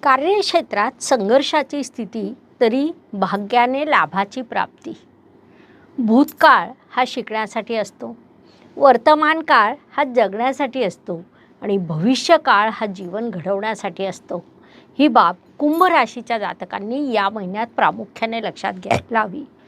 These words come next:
अत्यंत बुद्धिमान लोकांची रास म्हणून कुंभ राशीची विशेष ओळख आहे. राशीस्वामी शनिदेव राशीत विराजमान असल्यामुळे तुमच्यासाठी अत्यंत सकारात्मक काळ निर्माण झालेला आहे. नमस्कार, मी ॲस्ट्रोगुरू डॉक्टर ज्योती जोशी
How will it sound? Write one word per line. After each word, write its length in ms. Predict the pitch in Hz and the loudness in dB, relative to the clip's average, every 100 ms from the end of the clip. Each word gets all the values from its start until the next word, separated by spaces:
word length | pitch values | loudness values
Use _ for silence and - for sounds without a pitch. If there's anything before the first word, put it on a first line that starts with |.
| - - | -20 -2
अत्यंत 500 | - 269 - 349 294 | 0 0 0 0 4
बुद्धिमान 580 | 349 277 202 226 269 269 | 2 2 -6 -2 -2 0
लोकांची 480 | 226 214 202 202 220 | -4 -4 -6 -6 -4
रास 360 | 208 156 165 - _ _ - | 0 0 -2 -16 _ _ -4
म्हणून 200 | 226 269 | -2 -2
कुंभ 320 | 262 262 262 320 | -4 -4 2 4
राशीची 520 | 277 185 226 208 262 | 4 0 -8 -12 -10
विशेष 460 | 226 165 226 - | -10 -10 -12 -12
ओळख 320 | - - - - | -12 -12 -10 -8
आहे. 220 | - - _ - - - - - | -8 -12 _ -20 -20 -20 -14 -2
राशीस्वामी 760 | 247 233 - 339 339 320 339 | 2 2 0 -2 0 0 -2
शनिदेव 520 | 320 247 240 262 254 262 | -6 -6 -6 0 0 0
राशीत 460 | 226 170 - 240 | -2 -4 -8 -10
विराजमान 520 | 254 233 220 208 208 196 | -6 -6 -6 -6 -6 -6
असल्यामुळे 640 | 185 - 226 269 220 185 - _ _ _ | -8 -8 -4 0 0 -2 -12 _ _ _
तुमच्यासाठी 580 | 233 202 233 - 214 240 | -8 0 0 0 -4 -2
अत्यंत 480 | 214 - 254 269 262 | -4 -4 -4 -2 0
सकारात्मक 800 | 269 202 - 208 214 - 320 320 262 | -2 -4 -4 -2 -2 -4 -6 -4 0
काळ 220 | 208 226 | 0 0
निर्माण 420 | 233 196 190 185 | -4 -6 -6 -6
झालेला 380 | 196 185 196 185 | -6 -6 -6 -6
आहे. 240 | 185 - - _ _ _ - - - - - - | -8 -10 -20 _ _ _ -20 -20 -20 -20 -14 -2
नमस्कार, 460 | 269 269 - 185 - _ _ _ _ _ - - _ - | 0 0 -2 -4 -4 _ _ _ _ _ -20 -20 _ 0
मी 100 | 302 | 6
ॲस्ट्रोगुरू 540 | 311 196 - 320 330 330 | 6 4 -4 -6 -4 -2
डॉक्टर 320 | 262 - 262 | -2 -2 -8
ज्योती 380 | 226 190 214 233 | -6 -6 -6 -6
जोशी 300 | 190 - | -6 -6